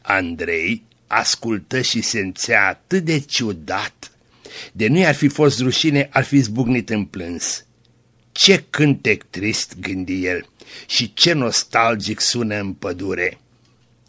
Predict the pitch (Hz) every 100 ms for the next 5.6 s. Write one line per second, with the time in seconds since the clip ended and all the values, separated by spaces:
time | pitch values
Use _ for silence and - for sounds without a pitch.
0 | - - - - - 139 226 208 208 269
1 | 226 143 160 165 127 127 107 110 151 131
2 | 110 127 127 107 98 98 131 147 113 110
3 | - 123 - 233 208 202 202 175 160 143
4 | 247 233 - 175 160 143 120 107 98 -
5 | - 95 85 82 90 -